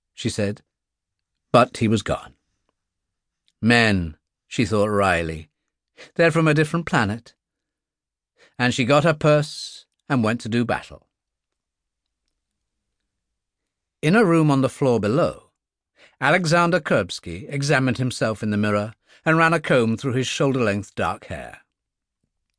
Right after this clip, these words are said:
The tangled beard suggested a medieval bravo, a roisterer,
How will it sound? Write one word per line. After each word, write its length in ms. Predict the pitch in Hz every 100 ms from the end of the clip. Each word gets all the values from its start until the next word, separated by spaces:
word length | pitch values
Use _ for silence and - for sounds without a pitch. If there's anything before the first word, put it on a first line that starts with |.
| _ _ _ _ _ - - -
The 80 | 151
tangled 420 | 202 214 175 131
beard 380 | 165 123 95 -
suggested 440 | 123 131 - 123
a 40 |
medieval 540 | 127 143 135 139 123 135
bravo, 640 | 143 131 73 71 64 64 _ _ _ _ - -
a 60 | 160
roisterer, 640 | 180 190 - 120 71 64